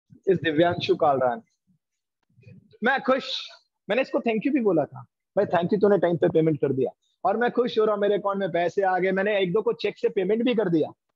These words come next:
समझ रहे हो, Check दे दिया, मतलब मैंने कहा चेक आया, ठीक है, मेरे account में पैसे आ जाएंगे, मैंने उनको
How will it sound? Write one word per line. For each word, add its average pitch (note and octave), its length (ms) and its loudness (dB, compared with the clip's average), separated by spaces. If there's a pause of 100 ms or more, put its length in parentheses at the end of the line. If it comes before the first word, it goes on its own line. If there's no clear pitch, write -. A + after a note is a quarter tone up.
(560)
समझ A#3 240 -2
रहे A#3+ 100 2
हो, D#3+ 60 -4
Check A3 300 -2
दे A#3 140 0
दिया, G#3 280 0
मतलब G#3 140 0
मैंने A3 180 -4
कहा A3 100 0
चेक G#3 320 -2
आया, G#3 220 0
ठीक G3+ 260 -4
है, G3+ 100 0
मेरे F#3 180 0
account F#3+ 260 -2
में F#3+ 120 -4
पैसे D#3+ 280 -2
आ G#3 120 2
जाएंगे, G#3+ 260 0
मैंने F3 200 -4
उनको E3+ 400 -2